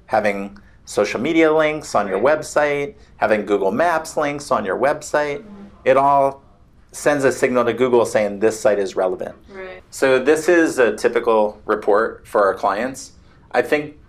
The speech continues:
Speaker 1: the biggest fear for a lot of people that are actually hiring someone to do S E O
Speaker 2: Right.
Speaker 1: is they have no transparency. They have no idea what the person is doing. In fact, just even as of last week, I talked to somebody paying somebody five thousand dollars a month,
Speaker 2: Mm-hmm.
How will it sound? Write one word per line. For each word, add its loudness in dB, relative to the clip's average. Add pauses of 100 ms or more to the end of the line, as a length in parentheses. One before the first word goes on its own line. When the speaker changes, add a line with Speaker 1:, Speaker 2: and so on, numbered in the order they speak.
(120)
Speaker 1:
the 2
biggest -2
fear 0
for 0
a 2
lot 2
of -4
people -6
that 0
are 2
actually -4 (260)
hiring -2
someone -6
to -4
do -2
S -2
E -2
O 0
Speaker 2:
Right. -10 (220)
Speaker 1:
is -4 (240)
they 2
have 0
no 2
transparency. -4
They -4
have -2
no -2
idea -2
what -2
the -12
person -6
is -14
doing. -6
In -8
fact, -4 (920)
just -2
even -2
as -2
of -6
last -2
week, -4
I -2 (640)
talked -2
to -2
somebody -2
paying -6
somebody -8
five -4
thousand -2
dollars -4
a -12
month, -6
Speaker 2:
Mm-hmm. -18